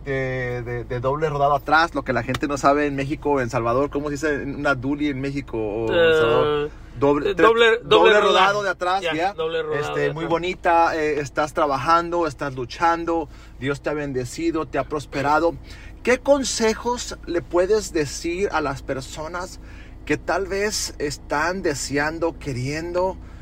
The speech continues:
Speaker 1: dudando de sí mismos, que si van a poder o no vivir esos sueños, o que tal vez dejaron de soñar,
Speaker 2: Ya.
Speaker 1: se dieron por vencidos,
Speaker 2: Mm.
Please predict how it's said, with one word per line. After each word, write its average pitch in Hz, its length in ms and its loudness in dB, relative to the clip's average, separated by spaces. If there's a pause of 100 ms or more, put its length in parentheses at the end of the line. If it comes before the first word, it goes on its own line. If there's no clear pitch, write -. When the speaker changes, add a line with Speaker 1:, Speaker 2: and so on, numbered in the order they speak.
(220)
Speaker 1:
dudando 151 600 -2
de 160 160 -2
sí 170 240 -4
mismos, 170 760 -2
que 151 140 -4
si 135 160 -6
van 131 180 0
a 156 60 -4
poder 139 380 -2
o 143 100 -2
no 143 480 0
vivir 139 380 -2
esos 147 220 -8
sueños, 156 580 -6 (260)
o 156 140 -4
que 190 120 -2
tal 226 260 0
vez 233 220 4
dejaron 214 520 2
de 180 140 0
soñar, 117 640 -4 (160)
Speaker 2:
Ya. 165 260 2
Speaker 1:
se 190 220 4
dieron 262 280 6
por 190 260 0
vencidos, 147 880 2
Speaker 2:
Mm. 180 160 -4